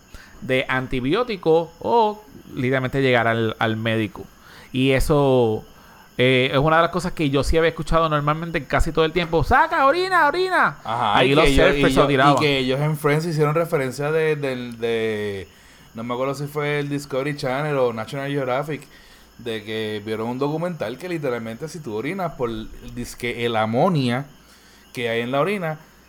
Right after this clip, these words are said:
Speaker 2: Este, eso te lo, te lo quita. Obviamente no es que creamos todo lo que vemos en la televisión, porque eso nunca, o sea, es, nadie en esta, en, en la faz de la tierra ha creído nada que ve en la televisión. Pero en la forma en que ellos lo dieron, pues obviamente fue un,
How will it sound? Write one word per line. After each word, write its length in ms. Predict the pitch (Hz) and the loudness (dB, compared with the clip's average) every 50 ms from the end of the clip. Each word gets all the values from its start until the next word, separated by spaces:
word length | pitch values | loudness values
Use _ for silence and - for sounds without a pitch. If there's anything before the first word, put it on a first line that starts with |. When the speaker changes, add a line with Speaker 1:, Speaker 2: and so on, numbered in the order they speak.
| - - | -8 -4
Speaker 2:
Este, 600 | 113 117 113 - - - 113 107 107 107 104 104 | -2 -2 -2 -4 -8 -6 -4 -4 -2 -2 -4 -4
eso 180 | 101 - 120 110 | -4 -6 -6 -4
te 100 | 127 127 | -2 0
lo, 300 | 139 139 135 135 131 131 | 2 2 2 2 0 0
te 80 | 139 | -2
lo 60 | 135 131 | -4 -4
quita. 280 | 135 135 156 139 120 | -2 -2 0 0 2
Obviamente 480 | 117 127 131 165 175 185 196 185 196 180 | 0 2 2 2 2 2 0 -2 0 0
no 60 | 175 | 0
es 80 | 165 170 | 0 -2
que 180 | - 185 175 | -4 -4 -2
creamos 480 | 165 165 143 131 131 147 165 165 - - | -2 0 0 0 0 0 -2 -6 -8 -6
todo 220 | 120 131 143 156 | -4 -2 0 0
lo 100 | 156 147 | 0 0
que 80 | 127 123 | 0 0
vemos 240 | 113 117 135 147 139 | 0 0 -2 -2 -4
en 40 | |
la 100 | 131 120 | -4 -4
televisión, 420 | 110 104 107 104 101 - 120 135 151 | -4 -4 -6 -6 -6 -6 -6 -6 -6
porque 160 | 143 120 101 | -6 -6 -8
eso 180 | 95 - 120 120 | -8 -8 -8 -8
nunca, 520 | 113 110 113 131 143 143 - 104 101 101 | -6 -6 -4 -4 -6 -4 -4 -6 -4 -6
o 60 | 95 | -6
sea, 340 | - - 101 92 92 98 104 | -6 -6 -6 -6 -6 -6 -8
es, 180 | 101 - - - - 120 117 | -10 -12 -12 -12 -10 -8 -6
nadie 400 | 113 113 120 131 156 160 151 147 | -2 0 0 0 0 0 0 -2
en 100 | 135 131 | -2 -2
esta, 360 | 135 135 123 - 156 143 139 | -4 -4 -2 -2 0 0 0
en, 220 | 135 127 123 123 120 | -2 -4 -6 -6 -8
en 400 | 117 117 113 110 117 117 113 113 | -10 -10 -10 -10 -8 -8 -4 -4
la 80 | 107 101 | -6 -4
faz 180 | - 120 127 135 | -4 -6 -4 -2
de 60 | 139 | -4
la 80 | 135 127 | -4 -4
tierra 240 | 120 127 131 127 123 | -4 -6 -6 -6 -6
ha 40 | 110 | -6
creído 340 | 113 113 120 127 131 120 | -4 -4 -2 -2 -2 -4
nada 280 | 104 110 123 127 117 104 | -4 -2 -2 -2 -2 -4
que 80 | 104 104 | -6 -8
ve 60 | 101 | -8
en 80 | 110 127 | -6 -8
la 80 | 135 | -8
televisión. 480 | 135 135 151 151 143 - 107 95 107 117 - - - - - - - - - - - - - - - - - - - - - - - _ _ _ _ _ _ _ _ - | -6 -6 -6 -6 -8 -8 -10 -12 -12 -14 -18 -20 -20 -20 -20 -20 -20 -20 -20 -20 -20 -20 -20 -20 -20 -20 -20 -20 -20 -20 -20 -20 -20 _ _ _ _ _ _ _ _ 4
Pero 160 | 180 170 160 | 4 4 6
en 40 | 160 | 4
la 80 | 160 151 | 2 2
forma 180 | 139 147 143 143 | 2 2 0 2
en 40 | 143 | 2
que 80 | 147 | 4
ellos 120 | 156 160 165 | 4 6 6
lo 100 | 170 175 | 4 4
dieron, 300 | 185 202 226 240 240 208 | 4 4 4 4 4 4
pues 120 | 185 156 | 4 2
obviamente 460 | 139 139 147 147 185 214 208 202 170 | 4 4 2 2 0 -2 0 -2 0
fue 160 | 147 139 139 143 | 0 2 2 2
un, 200 | 147 165 170 | 2 0 -4